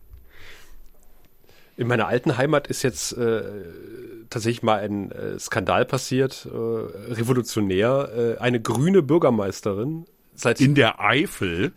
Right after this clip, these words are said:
Speaker 1: Jahrzehnten, äh, seit Be-, Bestehen der Bundesrepublik und vielleicht davor C-D-U-Hochburg,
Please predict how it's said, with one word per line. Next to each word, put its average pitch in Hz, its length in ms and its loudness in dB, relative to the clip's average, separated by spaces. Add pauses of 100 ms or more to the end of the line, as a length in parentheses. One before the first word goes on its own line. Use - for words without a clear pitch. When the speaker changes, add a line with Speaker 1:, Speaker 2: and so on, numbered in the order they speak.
Speaker 1:
Jahrzehnten, 147 1200 0 (420)
äh, 117 480 -2 (560)
seit - 380 0
Be-, 147 140 2
Bestehen 127 440 0
der 131 80 4
Bundesrepublik 127 840 0
und 139 120 -4
vielleicht 123 240 2
davor 139 420 4
C-D-U-Hochburg, 147 960 2